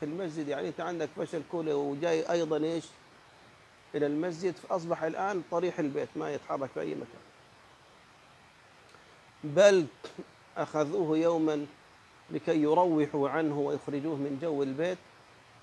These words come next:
فجاء ليرفع رجله،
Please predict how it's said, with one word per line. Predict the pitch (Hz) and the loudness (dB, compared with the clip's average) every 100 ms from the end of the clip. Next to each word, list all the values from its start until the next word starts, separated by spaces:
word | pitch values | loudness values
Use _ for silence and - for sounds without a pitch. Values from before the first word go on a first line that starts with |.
| - - - - - - - - - | -20 -20 -20 -20 -20 -20 -20 -20 -4
فجاء | 143 139 180 185 | 0 2 2 2
ليرفع | 151 180 175 - 147 143 | 2 0 0 2 4 4
رجله، | 165 147 135 127 147 | 4 2 2 2 0